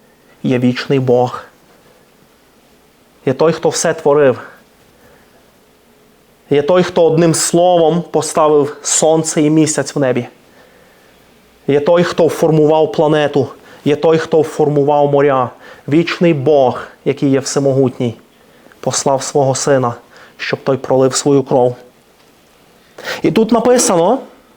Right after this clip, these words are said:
що можна ходити в світлі. Господь Ісус є світло. Він сказав сам про себе: «Я світло для світу. Хто йде вслід за мною, не буде той в темряві, але матиме світло життя».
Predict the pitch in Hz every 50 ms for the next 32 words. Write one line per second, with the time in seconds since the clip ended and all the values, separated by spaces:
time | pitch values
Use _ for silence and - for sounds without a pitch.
0 | _ _ _ _ _ _ - - - - 202 185 190 202 202 190 196 214 208 -
1 | 214 175 196 185 190 - 175 - - - 170 202 247 269 - - 175 127 - -
2 | - _ _ _ _ _ _ _ _ _ _ _ _ _ _ _ - - - 147
3 | 165 180 - - - 208 190 196 185 - - 214 233 233 - - 233 214 - -
4 | - 185 175 135 131 - 143 139 185 233 - - - _ _ _ _ _ _ _
5 | _ _ _ - - - - 135 160 185 180 - - 196 175 147 185 185 190 -
6 | - - - - - - - - - - 185 175 180 175 - 175 160 - - 190
7 | 180 165 151 147 143 156 143 - - 170 170 165 - 185 170 165 175 165 170 -
8 | 160 139 - - 139 127 - - - - - - - - 156 143 139 160 160 165
9 | 165 - 170 170 170 147 131 147 139 143 156 156 156 151 147 147 143 143 143 147
10 | 143 143 143 143 139 123 - - 160 156 147 147 143 143 139 135 - - - 143
11 | 139 135 135 139 135 131 - 147 135 135 131 - - 143 135 - 151 139 127 135
12 | 131 - 147 123 120 120